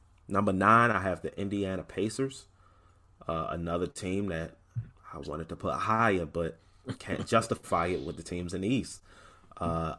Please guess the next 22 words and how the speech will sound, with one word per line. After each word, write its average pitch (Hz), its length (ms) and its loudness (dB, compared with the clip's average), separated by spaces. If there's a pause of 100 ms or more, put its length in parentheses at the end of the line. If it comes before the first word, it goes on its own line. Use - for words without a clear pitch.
I 90 100 -2
love 87 300 0
the - 60 -16
talent 92 360 -4
on 90 100 -4
this 87 140 -8
team. 90 440 -4
I - 80 -16
think 85 280 -6
Rick - 220 -8
Carlisle 85 480 -2
was 78 120 -8
great 85 260 -4
for 87 120 -6
this 82 140 -8
position. 101 540 -4 (420)
They 78 100 -6
got 80 160 -6
a 80 80 -8
nice 82 300 -4
veteran 85 460 -4
coach. - 520 -4